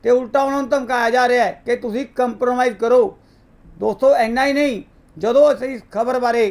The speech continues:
ਗੱਲਬਾਤ ਕੀਤੀ ਭੱਠਾ ਮਾਲਕ ਨਾਲ ਤਾਂ ਤੁਸੀਂ ਉਹ ਵੀ ਸੁਣਿਆ ਹੈ ਕਿ ਭੱਠਾ ਮਾਲਕ ਕਿੱਦਾਂ ਬੋਲ ਰਿਹਾ ਹੈ।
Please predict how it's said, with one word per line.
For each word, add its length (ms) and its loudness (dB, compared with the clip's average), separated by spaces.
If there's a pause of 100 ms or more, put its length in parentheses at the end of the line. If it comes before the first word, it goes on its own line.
(120)
ਗੱਲਬਾਤ 300 -2
ਕੀਤੀ 260 -14
ਭੱਠਾ 340 -6
ਮਾਲਕ 280 -4
ਨਾਲ 240 -4 (280)
ਤਾਂ 120 -2
ਤੁਸੀਂ 280 -4
ਉਹ 140 4
ਵੀ 100 -4
ਸੁਣਿਆ 300 -4
ਹੈ 160 -8 (220)
ਕਿ 120 0
ਭੱਠਾ 400 -4
ਮਾਲਕ 380 -4
ਕਿੱਦਾਂ 340 -2
ਬੋਲ 240 2
ਰਿਹਾ 160 4
ਹੈ। 200 -2